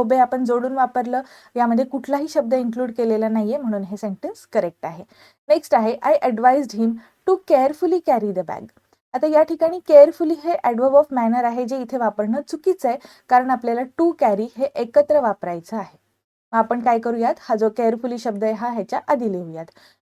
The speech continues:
सेंटेन्स कसं असेल? I advised him carefully to carry the bag.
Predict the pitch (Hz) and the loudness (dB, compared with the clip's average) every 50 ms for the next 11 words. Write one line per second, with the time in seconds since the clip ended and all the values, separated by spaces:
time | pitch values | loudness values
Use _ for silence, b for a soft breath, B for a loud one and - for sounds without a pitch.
0 | _ _ - 277 247 226 240 262 269 262 - 285 269 - 285 277 - 320 320 330 | _ _ -4 -2 -2 -2 -4 -4 -6 2 0 0 4 4 2 2 2 -2 -4 -4
1 | _ - 226 240 - - - 220 202 208 233 247 285 311 262 233 247 254 254 247 | _ -6 -4 -4 -2 -2 -2 -2 0 0 2 2 2 0 0 -4 -6 -6 -6 -6
2 | 226 - _ _ _ _ _ _ _ _ _ - 247 247 262 - 302 - 254 226 | -10 -14 _ _ _ _ _ _ _ _ _ 0 2 4 4 4 2 0 -4 -4
3 | 196 185 208 254 - - 254 247 247 262 214 180 165 165 160 175 247 262 254 - | -4 -4 -6 -10 -10 -10 -12 -8 -4 -4 -4 -4 -4 -8 -8 -8 -4 -4 -4 -6
4 | _ _ | _ _